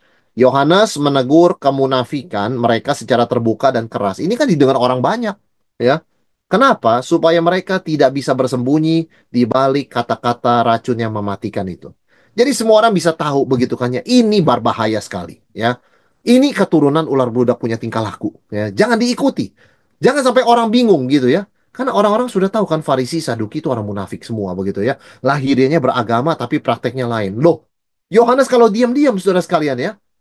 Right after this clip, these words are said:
mereka menganggap Yohanes juga munafik. Ya. Yohanes tegas mengatakan, "Tidak. Kamu mesti bertobat," ya. Saudara, teguran ini memiliki dua tujuan ya. Jadi menelanjangi ke, motivasi mereka yang gelap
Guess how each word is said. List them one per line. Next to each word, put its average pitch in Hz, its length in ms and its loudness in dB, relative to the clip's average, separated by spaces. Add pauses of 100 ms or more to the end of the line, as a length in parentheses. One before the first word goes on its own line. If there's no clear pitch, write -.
(120)
mereka 196 380 2
menganggap 180 420 2
Yohanes 185 400 0
juga 160 160 2
munafik. 180 540 -4 (1300)
Ya. 143 180 -8 (400)
Yohanes 226 380 0
tegas 190 260 0
mengatakan, 151 720 -2 (560)
"Tidak. 139 320 -6 (1040)
Kamu 143 320 0
mesti 127 160 -2
bertobat," 98 400 -4 (160)
ya. 107 320 -6 (240)
Saudara, 208 360 4
teguran 151 480 0
ini 170 160 0
memiliki 127 560 0
dua 117 160 2
tujuan 98 480 -4
ya. 127 160 2
Jadi 131 280 4
menelanjangi 123 760 0
ke, 117 120 -2 (260)
motivasi 120 500 0
mereka 113 320 0
yang 120 80 -2
gelap 107 240 0